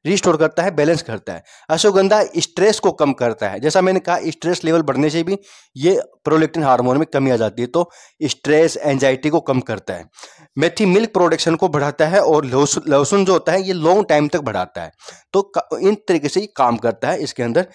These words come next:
ये इंग्रेडिएंट पाए जाते हैं। अब इसकी जो डोज होती है दोस्तों, ये एक दो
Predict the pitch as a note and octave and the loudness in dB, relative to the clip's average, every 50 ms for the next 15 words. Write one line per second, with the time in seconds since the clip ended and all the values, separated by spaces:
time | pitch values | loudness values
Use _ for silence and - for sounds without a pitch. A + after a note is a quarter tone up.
0 | _ _ _ _ - C#3+ F#3 F3+ D3+ A#2+ B2+ C3+ C3+ E3+ F#3+ F#3+ - - D#3 D3 | _ _ _ _ -2 0 2 2 2 2 0 -2 0 -2 -4 -4 -2 0 0 0
1 | C3+ - G2 F2+ - _ - - - - _ _ - - E3 - - - A3+ G#3+ | 0 -2 -6 -10 -10 _ -16 -18 -18 -18 _ _ -20 -20 -20 -10 -2 0 0 2
2 | A#3 A3 - B3 G#3 G#3+ F3+ D3+ F#3 G#3+ G3 G3+ G3 G3 G3 G#3+ G3+ G3 F#3+ F3+ | 0 -2 -2 0 0 0 2 4 4 4 4 4 2 4 2 0 2 2 2 2
3 | - G#3+ G#3 G3+ G#3 G#3 G#3+ - _ - D#3+ E3+ G3 F#3 F#3+ _ _ _ _ _ | 2 0 0 2 0 0 0 -2 _ -2 2 2 2 2 0 _ _ _ _ _
4 | _ C#3+ C3+ C#3 E3+ F#3+ G3+ | _ -10 -2 2 4 4 4